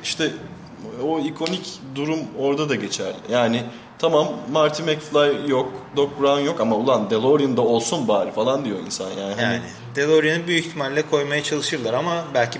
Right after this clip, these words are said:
Speaker 2: Pimp My Ride modeli bir DeLorean koyabilirler.
Speaker 1: Bilmiyorum yani.
Speaker 2: Çünkü DeLorean'ın, e, o zamanki coolluğu mesela şu anda geçerli değil.
Speaker 1: Şimdi
Speaker 2: Yani
Speaker 1: arabalar arasından cool bir şey mi seçecekler yani?
Speaker 2: Mesela.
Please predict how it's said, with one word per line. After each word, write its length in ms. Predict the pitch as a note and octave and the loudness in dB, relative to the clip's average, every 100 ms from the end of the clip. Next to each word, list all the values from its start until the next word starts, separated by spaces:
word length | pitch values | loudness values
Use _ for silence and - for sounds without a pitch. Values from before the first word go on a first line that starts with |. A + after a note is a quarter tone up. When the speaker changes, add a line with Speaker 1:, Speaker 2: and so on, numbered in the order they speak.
| - | -6
Speaker 2:
Pimp 240 | C#3+ - | -6 0
My 60 | C3 | 2
Ride 340 | B2+ B2+ B2 C#3 | 4 4 2 0
modeli 480 | B2+ B2 A#2+ A#2+ A2+ | -2 0 2 0 -2
bir 160 | A2 | -4
DeLorean 460 | A#2 A2 A2 G#2 G#2 | -4 -2 -2 -2 -4
koyabilirler. 560 | G#2+ G2 G2 - B2 B2 - - - - | -4 -4 -4 -4 -4 -6 -10 -18 -16 -12
Speaker 1:
Bilmiyorum 360 | E3+ F#3+ G2+ - | -8 -6 -6 -2
yani. 100 | A#2 | 0
Speaker 2:
Çünkü 300 | D3+ E3 B2+ | 0 0 0
DeLorean'ın, 680 | C#3+ F3 F#3+ G3 G3 G3 G3 - - - - - - - - - - | 4 6 6 4 4 2 0 -4 -12 -18 -18 -18 -18 -20 -20 -16 -2
e, 440 | B2 B2 B2 B2 B2 - - - - | 2 6 6 4 0 -8 -18 -14 2
o 200 | D#3 E3+ | 4 6
zamanki 460 | F3 E3 E3 D#3+ D#3 E3 | 4 4 2 -2 -2 0
coolluğu 400 | D3+ D3+ D#3 D#3 | 2 4 2 2
mesela 280 | C3+ C#3 | 2 2
şu 160 | C3+ D3+ | 2 0
anda 140 | C#3 | 0
geçerli 520 | C#3 C3+ - G#2+ B2+ B2 | 0 0 0 0 0 -4
değil. 160 | E2+ - - - - - - - | -6 -10 -18 -20 -20 -20 -18 -6
Speaker 1:
Şimdi 600 | - - C#3 D3+ D#3+ E3+ - - - | -2 -2 -4 -6 -6 -6 -8 -16 -4
Speaker 2:
Yani 180 | A#2 A2+ - - - - | -2 -2 -6 -16 -10 0
Speaker 1:
arabalar 420 | A#2+ A2+ A2+ A2 | 2 4 4 4
arasından 480 | G#2+ G#2 G#2+ G#2 G#2 - | 2 0 0 -2 -4 -4
cool 200 | A2+ G2+ | -6 -6
bir 40 | |
şey 180 | - G2 | -8 -8
mi 80 | - | -10
seçecekler 520 | G2 - G2 - - | -10 -8 -8 -10 -12
yani? 260 | - - - | -12 -14 -10
Speaker 2:
Mesela. 400 | D3+ D3+ G2+ E2 | -6 -4 -4 -6